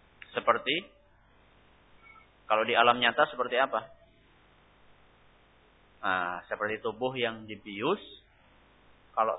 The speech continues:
sudah dibius, mau disobek-sobek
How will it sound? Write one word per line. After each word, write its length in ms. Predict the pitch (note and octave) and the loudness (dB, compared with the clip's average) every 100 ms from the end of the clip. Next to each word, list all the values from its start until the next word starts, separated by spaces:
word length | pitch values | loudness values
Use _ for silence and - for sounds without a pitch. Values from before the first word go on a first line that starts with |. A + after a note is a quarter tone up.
| - | -6
sudah 240 | A#2 A2 | -6 -6
dibius, 560 | A2 G2+ G#2+ A#2 F#3 G#3 - - - - - - | -6 -8 -6 -4 -4 -6 -12 -14 -16 -20 -20 -20
mau 560 | G#2+ G#2+ A2+ A#2 A#2 A2+ A2 | -14 -4 -2 -2 -2 -6 -8
disobek-sobek 2250 | A#2 G#2+ G#2+ - _ _ _ _ _ - _ - - - A#2 G2+ G#2+ - A#2 G#2 - D3+ | -8 -8 -12 -20 _ _ _ _ _ -20 _ -20 -20 -14 -10 -6 -6 -4 -2 -2 0 0